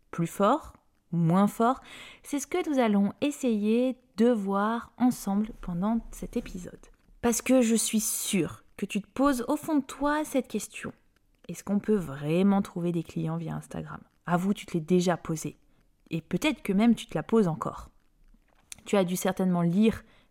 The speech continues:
des posts qui te disent que oui, c'est possible. Tu as peut-être écouté des épisodes de podcast qui te disent oui,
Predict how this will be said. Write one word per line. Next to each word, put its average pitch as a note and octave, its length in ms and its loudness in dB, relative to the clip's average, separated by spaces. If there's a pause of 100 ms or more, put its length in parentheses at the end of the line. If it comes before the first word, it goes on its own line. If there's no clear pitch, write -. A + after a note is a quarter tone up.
des D#3+ 100 0
posts - 460 0 (520)
qui A3 140 -2
te G#3 80 -2
disent F#3+ 340 -2
que - 120 -6
oui, D3 340 0 (300)
c'est - 220 -6
possible. D3+ 500 -6 (640)
Tu - 180 0
as E4 100 2
peut-être D4+ 680 -2 (120)
écouté F#3+ 440 0
des E3+ 180 0
épisodes C#4 400 0
de C#4 100 0
podcast C#4 680 -2 (160)
qui G#3 120 0
te G#3+ 120 0
disent F#3+ 420 0 (340)
oui, D#3+ 520 6